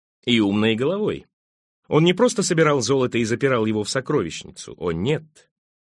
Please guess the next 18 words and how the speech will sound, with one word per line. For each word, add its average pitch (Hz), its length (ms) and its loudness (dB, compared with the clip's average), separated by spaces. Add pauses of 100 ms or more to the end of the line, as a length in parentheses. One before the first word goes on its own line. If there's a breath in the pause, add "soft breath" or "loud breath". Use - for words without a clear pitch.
(180)
Он 123 180 2
отделывался 135 680 0
от 113 100 -6
кредиторов 123 600 -2
короля 110 520 0 (260 loud breath)
обещаниями 110 1040 -2
и 113 140 -4
пускал 131 340 -2
королевское 113 520 -2
золото 92 400 -6
в 147 60 -2
оборот. 185 460 -8 (540)
Он 147 160 2
скупал 151 340 0
повозки, 139 480 0
лавки, 123 400 -2
дома, 104 320 0
корабли. 101 560 -4